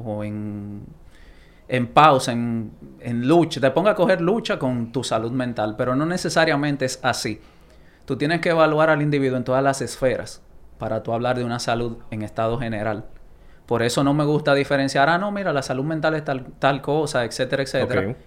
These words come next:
Speaker 1: Y es lo que hace la O M S. La O M S te habla de salud en general y ahí incluye todas las facetas del individuo, cómo deben estar para que haya una estabilidad. Tú sabes que el ser humano busca la homeostasis, o sea, un equilibrio.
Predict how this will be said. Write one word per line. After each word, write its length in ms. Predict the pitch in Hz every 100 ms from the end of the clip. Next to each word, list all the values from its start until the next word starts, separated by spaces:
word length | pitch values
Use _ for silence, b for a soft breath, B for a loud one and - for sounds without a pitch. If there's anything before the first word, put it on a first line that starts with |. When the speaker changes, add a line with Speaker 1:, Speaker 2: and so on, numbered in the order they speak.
| -
Speaker 1:
Y 100 | 131
es 80 |
lo 140 | 139 143
que 100 | 147
hace 180 | 143 143
la 220 | 135 131
O 100 | 131
M 320 | 135 131 190
S. 240 | 180 - -
La 120 | 131
O 100 | 123
M 240 | 131 147 147
S 160 | 147
te 120 | 139 135
habla 180 | 139
de 80 | 143
salud 280 | 139 117 123
en 120 | 151
general 360 | 190 175 170 147
y 20 |
ahí 140 | 127 120
incluye 640 | 131 123 139 143 127 107 - b b b b b b -
todas 340 | 139 165 175
las 200 | 165 160
facetas 400 | 143 147 135 151
del 160 | 139 139
individuo, 560 | 139 135 131 117 113
cómo 380 | - 131 151 151
deben 260 | 139 139 139
estar 520 | 139 - 120 113 - - b b b b
para 220 | - 120 120
que 80 |
haya 140 | 120 135
una 100 | 139
estabilidad. 840 | 135 - 123 120 117 117 110 - -
Tú 120 | 120
sabes 180 | 135 151
que 120 | 156
el 80 | 135
ser 180 | 139 139
humano 280 | 143 139
busca 300 | 131 143 -
la 160 | 123 120
homeostasis, 840 | 117 113 107 - 117 98 - - -
o 80 | 113
sea, 140 | 110
un 80 | 107
equilibrio. 640 | 120 113 110 113 98 131